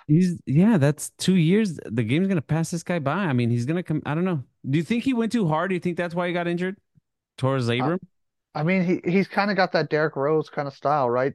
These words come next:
Speaker 2: Just
Speaker 1: Yeah.
Speaker 2: attacking the rim, uh, going hard, and then, and also hyper athletic,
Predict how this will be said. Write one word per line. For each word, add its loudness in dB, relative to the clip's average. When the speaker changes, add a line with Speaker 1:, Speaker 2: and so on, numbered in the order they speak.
Speaker 2:
Just -2
Speaker 1:
Yeah. -4
Speaker 2:
attacking -2
the 2
rim, -2
uh, 0
going 0
hard, 2
and -4
then, -2
and 2
also 4
hyper 2
athletic, 0